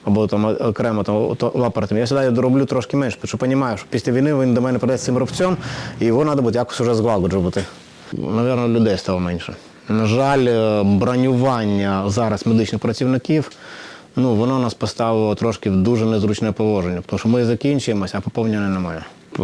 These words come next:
Після війни, як би, я, кожен з нас хоче повернутися до мирного життя, спати, як то кажуть, вдома вже з дружиною. Мета у всіх одна — перемога і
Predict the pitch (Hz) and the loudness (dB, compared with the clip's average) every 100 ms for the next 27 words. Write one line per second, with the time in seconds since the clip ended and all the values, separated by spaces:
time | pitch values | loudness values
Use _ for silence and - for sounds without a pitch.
0 | 95 - 147 170 160 180 160 117 120 107 | -2 0 0 2 2 2 2 2 2 2
1 | 113 123 123 135 131 123 139 - 113 - | 4 4 2 2 2 2 0 -2 -6 -6
2 | - 131 120 127 123 123 117 113 127 151 | -4 -2 -2 0 0 2 0 0 2 2
3 | 156 143 139 147 139 - - - - - | 2 0 0 0 0 -4 -18 -20 -20 -20
4 | - - - 117 107 104 107 113 107 104 | -18 -8 0 2 2 -2 0 2 4 4
5 | 131 143 139 139 135 127 131 123 143 139 | 4 4 2 0 -2 0 0 2 2 2
6 | 139 131 - - 160 143 156 - 196 185 | 0 -4 -14 -10 0 2 2 2 2 2
7 | - 180 180 170 123 147 143 151 170 185 | 2 0 0 0 -2 0 0 0 2 2
8 | 156 123 117 120 117 | 2 2 2 2 2